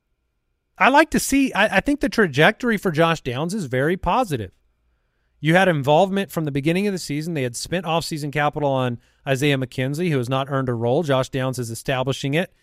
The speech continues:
And it's a nice compliment to what you have in Michael Pittman. So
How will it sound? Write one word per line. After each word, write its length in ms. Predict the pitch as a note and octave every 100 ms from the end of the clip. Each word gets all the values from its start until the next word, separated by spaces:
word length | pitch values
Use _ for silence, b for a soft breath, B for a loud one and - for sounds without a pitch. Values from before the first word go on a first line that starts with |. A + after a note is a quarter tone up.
| _ _ _ _ _
And 420 | D#3 D3+ D#3 D3+ D#3
it's 180 | D#3+
a 60 | F#3
nice 240 | D#3+ F3+
compliment 520 | - F3+ B3 D#3+ G#2 -
to 140 | D3+
what 140 | D3+ D3+
you 100 | D3
have 260 | D3 F3+
in 100 | E3
Michael 280 | D#3+ E3+ F3
Pittman. 400 | D#3+ A#3 D3 F#2+ -
So 420 | - C#3 C#3